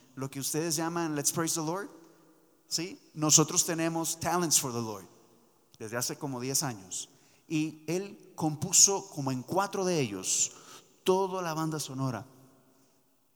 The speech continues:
de cuarenta y cinco minutos más o menos, toda una hilación artística, quiero decirle, amado mío, de la, una calidad de Disney Productions, así de bueno. Entonces, después de hacer la banda sonora de estas tres películas,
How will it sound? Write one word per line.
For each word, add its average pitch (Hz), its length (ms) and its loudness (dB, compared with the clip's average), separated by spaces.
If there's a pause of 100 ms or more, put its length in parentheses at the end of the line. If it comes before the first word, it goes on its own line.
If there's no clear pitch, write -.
de 123 140 -6
cuarenta 165 600 2
y 139 140 -2
cinco 180 380 6
minutos 151 420 0
más 131 160 0
o 135 40 0
menos, 98 440 -2
toda 175 220 2
una 180 200 0
hilación 165 640 2
artística, 160 680 0 (380)
quiero 180 240 -2
decirle, 170 380 4
amado 160 280 -2
mío, 165 280 -2 (200)
de 135 160 -2
la, 135 80 -2
una 175 220 -8
calidad 147 380 -2
de 135 120 -2
Disney 120 360 -2
Productions, - 800 -10 (300)
así - 320 4
de 143 80 -2
bueno. 101 360 -6 (1300)
Entonces, 208 400 0
después 190 300 2
de 208 60 2
hacer 202 300 6
la 185 140 4
banda 180 240 2
sonora 180 260 2
de 175 60 -2
estas 165 160 2
tres 151 160 0
películas, 147 640 -8